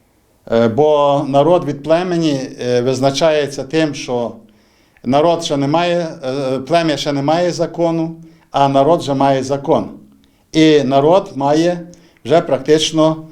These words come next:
е, окреслену територію, де, е, вони проживають. Ну, відповідно, е, на п'ятдесятий день після виходу з Єгипту на горі Синай Господь Бог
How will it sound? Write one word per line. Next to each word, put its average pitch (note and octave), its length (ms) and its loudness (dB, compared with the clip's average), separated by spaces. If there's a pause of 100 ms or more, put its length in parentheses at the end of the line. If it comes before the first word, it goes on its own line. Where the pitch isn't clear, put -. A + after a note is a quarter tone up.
(220)
е, B2+ 420 4 (340)
окреслену D#3+ 600 0
територію, C#3+ 840 0 (420)
де, C#3+ 420 0 (580)
е, A#2+ 120 -4
вони C#3+ 260 2
проживають. C#3+ 880 0 (220)
Ну, F3 160 -4
відповідно, D#3+ 800 0 (580)
е, C3 460 4
на B2+ 260 -2
п'ятдесятий D3+ 680 0
день C#3+ 320 -2
після B2+ 480 -6 (320)
виходу B2+ 680 -2 (380)
з A2 120 -8
Єгипту F3 680 2 (380)
на C3 120 2
горі C#3+ 280 2
Синай D3 560 0 (1160)
Господь C3+ 520 -2
Бог E3 320 2